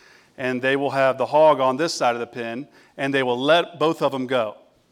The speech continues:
And he has got the world record for, in nineteen seconds,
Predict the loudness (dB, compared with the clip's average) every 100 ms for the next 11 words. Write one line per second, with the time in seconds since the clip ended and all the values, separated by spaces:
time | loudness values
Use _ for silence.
0 | _ -10 -6 -4 -4 -8 -14 -18 -10 -6
1 | -4 -6 -2 2 2 2 -2 -18 _ _
2 | _ -12 -8 -4 -4 -2 -2 -2 -10 -12
3 | _ _ -6 -4 -4 -4 -2 0 -2 -4
4 | -8 -6 -6 -6 -2 -2 -4 -12 -12